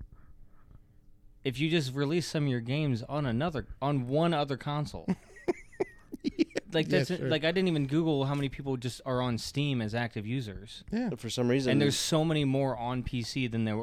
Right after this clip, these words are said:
Speaker 1: are on consoles, guaranteed.
Speaker 3: for some, in the, for some
Speaker 2: Mm-hmm.
Speaker 3: reason, that hardware race is, is a big deal to a lot of people.
Speaker 2: Do
Speaker 3: You
Speaker 2: you,
Speaker 3: gotta
Speaker 2: do we think there are more P C players than there are console players?
Speaker 1: Let me Google it.
Speaker 2: They're
Speaker 3: Yeah.
Speaker 2: hard, they're more expensive.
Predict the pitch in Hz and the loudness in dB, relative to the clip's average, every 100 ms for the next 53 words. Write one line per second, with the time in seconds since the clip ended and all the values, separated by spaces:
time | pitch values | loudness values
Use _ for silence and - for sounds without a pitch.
0 | 117 117 117 104 107 113 104 104 98 101 | -2 -2 -2 -4 -4 -6 -6 -8 -6 -6
1 | 95 - 107 - - 107 123 - 110 107 | -6 -12 -18 -20 -14 -4 2 4 2 -2
2 | - 170 123 127 131 110 107 117 135 113 | -2 2 6 6 4 4 6 6 6 6
3 | 101 92 - 95 95 98 92 87 - 87 | 4 2 0 2 2 2 -4 -6 -6 -8
4 | 85 104 95 139 113 92 95 95 127 90 | -4 -2 4 4 4 4 2 0 -4 -6
5 | 82 - - - - - - 165 190 - | -8 -12 -14 -14 -14 -8 0 0 2 0
6 | 170 185 202 220 226 214 214 - 202 220 | -2 -2 -2 -4 -4 -2 -2 -2 -4 -4
7 | 202 214 208 185 196 196 196 202 196 208 | -8 -6 -6 -6 -4 -4 -2 -4 -4 -4
8 | 226 240 107 107 92 90 90 95 - - | -2 -4 -4 -10 -10 -10 -8 -10 -14 -18
9 | - - - - 151 170 175 175 214 214 | -20 -20 -12 2 4 6 4 4 4 2
10 | - 220 147 131 | 2 0 0 -6